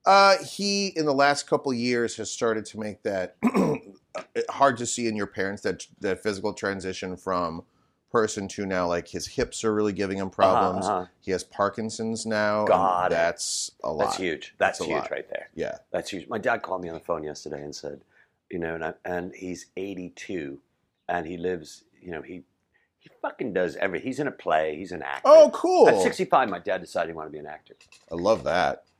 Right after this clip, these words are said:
Speaker 2: Yeah, except, you know, up to sixty-five, it's like, "Really, Dave? Don't you think you're chasing rainbows?" You know, like,
Speaker 1: <laughs>
Speaker 2: like, "Don't you wanna be," and I wasn't anything until I was at Second Ci-, at Second City.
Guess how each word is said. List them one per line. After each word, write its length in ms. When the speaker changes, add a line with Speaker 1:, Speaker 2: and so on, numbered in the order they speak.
Speaker 2:
Yeah, 260
except, 480
you 100
know, 280
up 220
to 100
sixty-five, 680
it's 120
like, 260
"Really, 240
Dave? 320
Don't 140
you 80
think 200
you're 80
chasing 260
rainbows?" 600
You 120
know, 80
like, 420
Speaker 1:
<laughs> 0
Speaker 2:
like, 240
"Don't 200
you 80
wanna 160
be," 60
and 120
I 100
wasn't 360
anything 580
until 240
I 60
was 140
at 80
Second 260
Ci-, 220
at 120
Second 240
City. 300